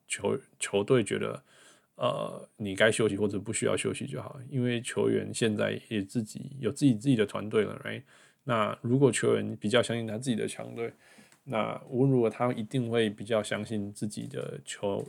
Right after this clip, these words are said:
身边的团队里面的人的讲法。所以就算是球员的，呃，球队的 performance team 认为其实这个球员可以出赛，但是球员觉得说，或者球员是，自己的团队觉得说，那我的球-，球员不想出赛，不应该出赛，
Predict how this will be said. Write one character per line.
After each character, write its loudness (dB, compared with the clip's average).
身 0
边 2
的 -2
团 0
队 2
里 0
面 0
的 -2
人 -8
的 -8
讲 -10
法。 -16
所 4
以 8
就 6
算 4
是 6
球 4
员 2
的， -2
呃， 0
球 4
队 8
的 4
performance -8
team -6
认 -2
为 -8
其 -2
实 2
这 2
个 4
球 -2
员 -4
可 0
以 2
出 -8
赛， -8
但 4
是 4
球 6
员 0
觉 0
得 4
说， -4
或 -2
者 4
球 4
员 4
是， -6
自 4
己 2
的 4
团 -2
队 2
觉 0
得 -2
说， -6
那 -2
我 -6
的 -6
球-， -2
球 2
员 0
不 -2
想 -4
出 -8
赛， -6
不 2
应 4
该 4
出 -4
赛， -12